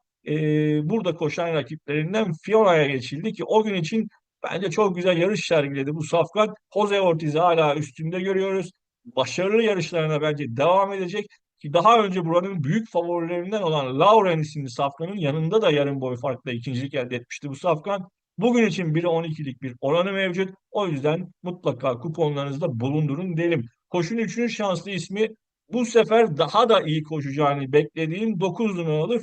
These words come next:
Fion olacak ki bu safkanın son üç yarışında gerçekten form, e, potansiyeli çok arttı. Dün Flavien Prat'la yaptığım bir görüşme oldu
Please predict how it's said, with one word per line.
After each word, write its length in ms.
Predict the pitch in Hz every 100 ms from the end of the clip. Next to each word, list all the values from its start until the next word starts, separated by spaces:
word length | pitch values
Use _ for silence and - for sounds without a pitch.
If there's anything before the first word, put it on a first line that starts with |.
| -
Fion 220 | - 240 202
olacak 440 | 151 151 220 220
ki 100 | 175
bu 80 | 226
safkanın 520 | - 196 - 196 220
son 240 | - 214 -
üç 240 | 226 -
yarışında 600 | 196 175 151 160 165 226 - _ _ -
gerçekten 600 | 220 165 170 156 196 165
form, 320 | 185 214 175 _ -
e, 400 | 156 143 147 143
potansiyeli 540 | 160 151 165 127 160 170
çok 320 | 220 220 -
arttı. 400 | 139 139 190 202 - _ _
Dün 160 | 226 240
Flavien 500 | 226 233 214 226 202
Prat'la 340 | 214 208 196
yaptığım 480 | 190 185 - 180 170
bir 60 | 175
görüşme 460 | 156 175 156 214
oldu 440 | 202 190 190 214